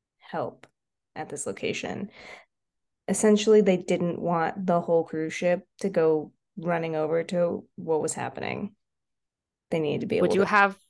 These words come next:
Speaker 2: ran over or stayed in the room?
Speaker 1: Um, I'm definitely not one of the people that follows ambulances, so I probably would have stayed.
Speaker 2: Lock the doors.
Speaker 1: Yeah, no, I just, like,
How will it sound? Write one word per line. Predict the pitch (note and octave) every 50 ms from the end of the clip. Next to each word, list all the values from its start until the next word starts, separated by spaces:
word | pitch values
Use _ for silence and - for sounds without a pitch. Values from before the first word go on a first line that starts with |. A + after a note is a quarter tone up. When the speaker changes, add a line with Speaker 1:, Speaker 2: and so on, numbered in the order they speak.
| -
Speaker 2:
ran | G3+ G#3 G#3 G3+ G#3
over | G3+ G3+ G3+ G3+ G#3+ A#3 B3 C#4 B3+ D#3 D3+
or | E3 D#3
stayed | - - - - D#3+ D3+ C#3+ C#3 C3+ - - - _ _ _ _ _ _ _ _ _ _ -
in | F#3+ G3+
the |
room? | A3 A3+ A#3 A3+ A3+ A3+ A3+ A3+ A3+ A#3 A#3
Speaker 1:
Um, | A#3 A#3 - - _ _ _ _ _ _ _ _ _ _ _ _ _ -
I'm | F#3+ F3+ F3+
definitely | F3 - F3 E3+ E3+ - G#3 G#3 G#3 G#3+ G#3+
not | G#3 F#3 E3+ D#3+ D#3 D3+ D#3+
one | D#3
of | D#3 D3+
the | D#3
people | D#3 - - F#3 F3+ D#3
that | G3 - -
follows | - - - - G#3+ G#3 -
ambulances, | - - G#3+ A3 A3 A#3+ B3 A#3+ - D#4 F4 F4 - - -
so | - - G3+ G3+ -
I | G#3+ G3
probably | G3+ - G#3 F#3 F#3 G3 G3
would | G3 - G3+
have | F#3
stayed. | - - - - - - - - - - _ _ _ _ _ _ _ _ _ _ _ _ - -
Speaker 2:
Lock | F3+ F3 F3+ E3+ - -
the | - F3+
doors. | E3+ F3+ E3 E3 D#3+ D#3 - - - - - - - _ _ _ -
Speaker 1:
Yeah, | - - A3 G#3 G3 G3+ - - - -
no, | A3+ G#3 G3+ G3
I | G3+ A3
just, | A3 D4+ D4+ - -
like, | F3+ F3+ F3+ - -